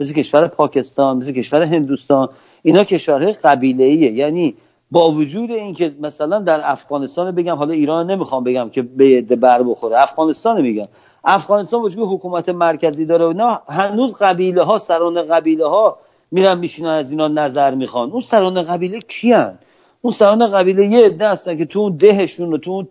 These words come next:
ده تا دهی که دارن، این یه ذره پیرتره و یه ذره قدرتمندتر بوده وقتی که جوان بوده و یه ذره هم خوب بوده و اینا آوردن و قبیله‌ای هستیم. اون اهالی اون ده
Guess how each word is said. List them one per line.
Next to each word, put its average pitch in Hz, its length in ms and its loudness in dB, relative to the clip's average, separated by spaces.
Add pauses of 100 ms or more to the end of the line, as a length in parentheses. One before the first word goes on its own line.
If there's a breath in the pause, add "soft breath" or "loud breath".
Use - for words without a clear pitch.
ده 160 200 2
تا 160 120 -8
دهی 180 280 0
که 175 140 -6
دارن، 151 380 0 (320 soft breath)
این 190 120 -2
یه 202 120 6
ذره 185 260 2
پیرتره 170 600 -2
و 170 140 -4
یه 170 60 -4
ذره 175 260 -2
قدرتمندتر 147 760 -2
بوده 202 220 -4
وقتی 170 140 -2
که 165 100 -4
جوان 147 380 -4
بوده 143 180 -8
و 143 40 -4
یه 165 120 -2
ذره 180 180 -2
هم 180 80 -6
خوب 220 280 -4
بوده 214 180 0
و 214 200 2
اینا 220 160 -4
آوردن 180 560 -2
و 214 160 -10 (320)
قبیله‌ای 170 480 2
هستیم. 120 420 -6 (720 soft breath)
اون 311 240 0 (120)
اهالی 190 560 -2
اون 185 400 -4
ده 214 420 2